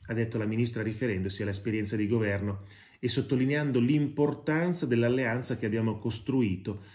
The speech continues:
e reso sempre più omogeneica-, omogenea tra P D, Cinque Stelle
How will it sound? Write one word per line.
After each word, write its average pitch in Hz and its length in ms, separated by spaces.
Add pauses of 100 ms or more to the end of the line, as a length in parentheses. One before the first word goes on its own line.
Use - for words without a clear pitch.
(140)
e 123 100
reso 127 180
sempre 120 380
più 120 200
omogeneica-, 104 920
omogenea 110 460
tra 104 180
P 143 240
D, 131 300 (340)
Cinque 139 440
Stelle 92 580